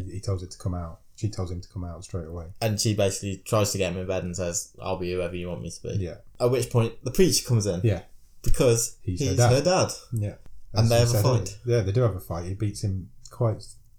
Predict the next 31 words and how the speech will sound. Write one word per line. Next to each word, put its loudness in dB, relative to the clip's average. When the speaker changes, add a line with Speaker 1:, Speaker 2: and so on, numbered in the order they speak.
Speaker 1:
hard. 2
Alex 0
beats -2
him -2
up -6
quite -2
hard. -4
Speaker 2:
Yeah. -2
Speaker 1:
And -6
he -12
turns 2
around 4
to 6
go 6
for -6
shot 0
Scarlett. 0
And -4
what -6
does -8
she -2
do? 0
Speaker 2:
Uh, 2
so 4
she -2
slashes -2
his 0
mouth. -2
Speaker 1:
Wide -6
open. -6
Speaker 2:
Yeah. -2